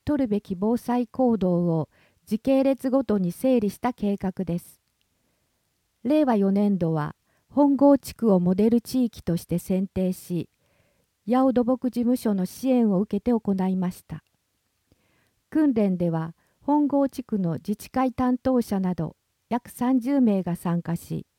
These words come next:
災害発生時の状況や、近隣の要支援者などを具体的にイメージしながら、防災行動や役割について確認をしました。避難所運営演習。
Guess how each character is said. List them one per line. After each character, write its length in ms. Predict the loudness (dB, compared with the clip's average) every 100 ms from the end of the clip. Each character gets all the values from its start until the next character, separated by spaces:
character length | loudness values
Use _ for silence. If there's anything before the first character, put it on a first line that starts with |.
| _ _ _ _ _
災 320 | -6 -2 0
害 200 | 2 0
発 240 | 0 -4 -4
生 240 | 0 0
時 140 | 0 -2
の 140 | -2
状 220 | 0 -2
況 300 | -2 -2 0
や、 280 | 0 -2 -6 _ _ _ _
近 280 | -4 0 2
隣 160 | 2 2
の 160 | 4
要 240 | 4 2 0
支 200 | 0 0
援 140 | 2
者 220 | 2 -2
な 120 | -2 -2
ど 180 | -2
を 140 | -2 -6 _
具 120 | -6
体 280 | -2 -2 -2
的 260 | -4 -2 0
に 100 | 2
イ 40 |
メ 160 | 2 0
ー 40 |
ジ 100 | -2
し 140 | -8
な 140 | -6 -4
が 140 | -4
ら、 240 | -6 -8 -12 _ _ _ _ _
防 180 | 2 2
災 300 | 2 0 -2
行 260 | 0 0 2
動 200 | 0 0
や 160 | -2
役 320 | -4 -6 -2 0
割 220 | 2 2
に 140 | 0
つ 140 | 0 -4
い 100 | -4
て 300 | -6 -10 -12 _
確 260 | -10 -2 0
認 240 | 2 2
を 80 | 0
し 140 | -4
ま 120 | -6
し 120 | -6 -10
た。 200 | -14 -14 _ _ _ _ _ _ _ _ _ _ _ _ _ _ _ -6
避 100 | -2
難 280 | 0 0
所 220 | 0 0 2
運 280 | 2 2
営 240 | 2 0 0
演 180 | -2 -4
習。 380 | -6 -10 -10